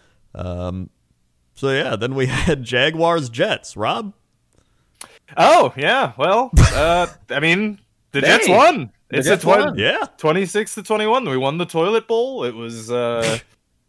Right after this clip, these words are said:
Speaker 2: I mean, it wa-, it was relatively close.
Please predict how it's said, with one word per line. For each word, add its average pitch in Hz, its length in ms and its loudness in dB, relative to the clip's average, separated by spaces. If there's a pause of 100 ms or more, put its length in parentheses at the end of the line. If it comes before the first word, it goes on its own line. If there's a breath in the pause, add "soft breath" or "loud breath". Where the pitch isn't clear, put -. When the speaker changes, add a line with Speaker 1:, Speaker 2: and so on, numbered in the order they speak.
Speaker 2:
I 175 80 2
mean, 269 120 4
it 320 80 0
wa-, 392 60 4
it 285 200 2
was 440 260 6
relatively 196 600 2
close. 135 720 -4